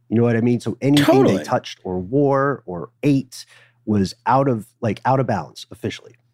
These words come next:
Speaker 2: And let's just think about, you know, sorry to keep bringing it back to a topic we're all probably way overhearing about at this point, but bring it back to the beginning of the covid nineteen pandemic, when people didn't really fully understand how it spread.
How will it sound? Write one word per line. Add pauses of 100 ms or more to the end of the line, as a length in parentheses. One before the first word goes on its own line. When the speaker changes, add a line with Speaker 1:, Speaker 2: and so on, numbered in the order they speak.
(160)
Speaker 2:
And
let's
just
think
about,
you
know,
sorry
to
keep
bringing
it
back
to
a
topic
we're
all
probably (500)
way
overhearing
about
at
this
point,
but
bring
it
back
to
the
beginning
of
the
covid
nineteen
pandemic,
when
people
didn't
really
fully
understand
how
it
spread.